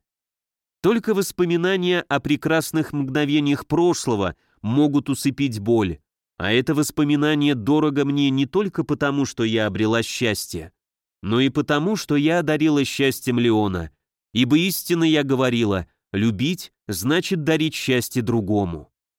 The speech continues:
Это случилось накануне моего дня рождения. Отец, мать, братья, а особенно малютки-племянницы, изводили меня обещаниями необыкновенных подарков.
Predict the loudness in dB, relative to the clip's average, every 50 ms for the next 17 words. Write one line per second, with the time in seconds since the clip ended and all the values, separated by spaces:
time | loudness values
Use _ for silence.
0 | _ _ _ _ _ _ _ _ _ -2 0 0 2 2 0 -2 0 0 0 0
1 | 0 0 0 2 2 0 0 -2 -10 -12 _ -4 -2 -2 0 0 0 0 2 2
2 | 2 2 2 2 2 2 2 2 0 0 0 0 -2 0 0 0 0 -2 -4 -4
3 | -4 -4 -4 -4 -4 -8 -10 -10 -14 _ _ _ _ _ _ _ _ _ -6 -4
4 | -4 -4 0 2 2 2 2 0 -4 -6 -2 -2 0 0 -2 -2 -6 -4 -2 0
5 | 0 0 0 -2 0 0 0 0 0 -4 _ _ _ _ -6 -2 0 0 0 -2
6 | 0 0 0 2 2 0 0 0 0 2 2 2 2 0 0 -2 -4 -2 0 0
7 | 0 0 0 0 0 0 -2 -4 -4 -2 -2 0 0 0 -2 _ _ _ -4 -2
8 | -2 0 2 2 0 2 2 0 -2 -2 -2 -2 -2 0 0 0 0 0 0 0
9 | -2 -2 0 0 0 0 0 0 0 0 0 0 0 0 -2 -2 -4 -2 0 2
10 | 2 2 0 -2 -2 0 -2 0 2 2 2 2 0 0 -2 -2 0 0 0 2
11 | 2 0 0 0 -4 -8 -14 -14 -14 -20 _ _